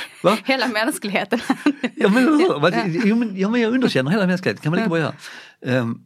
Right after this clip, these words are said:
Speaker 1: och så säger man, ja, och nu behöver, och, och då säger O E C D då igen, inte jag, utan O E C D säger vi behöver, ehm, future skills, vi vet ungefär vad det är.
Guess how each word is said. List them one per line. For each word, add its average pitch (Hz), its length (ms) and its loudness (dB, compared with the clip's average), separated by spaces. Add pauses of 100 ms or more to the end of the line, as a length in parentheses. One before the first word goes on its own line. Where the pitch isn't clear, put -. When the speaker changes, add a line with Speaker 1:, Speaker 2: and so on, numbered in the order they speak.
(920)
Speaker 1:
och 180 100 0
så 190 60 -6
säger 214 140 0
man, 143 100 0
ja, 190 200 0
och 196 100 -2
nu 208 100 0
behöver, 175 260 -2
och, 185 140 -4
och 202 180 -6
då 208 120 0
säger 160 320 0
O 127 100 2
E 123 40 0
C 156 120 -2
D 196 280 -2
då 131 160 -2
igen, 123 220 -4
inte 175 220 -2
jag, 120 180 -4
utan 127 180 -6
O 131 80 -4
E 123 40 -8
C - 80 -10
D - 120 -6
säger 131 180 -8
vi 131 100 -4
behöver, 120 600 -6
ehm, 113 420 -10 (500)
future 147 340 -2
skills, - 440 -6
vi - 40 -4
vet - 280 -6
ungefär - 320 -6
vad 62 100 -8
det - 60 -10 (200)
är. 120 80 -12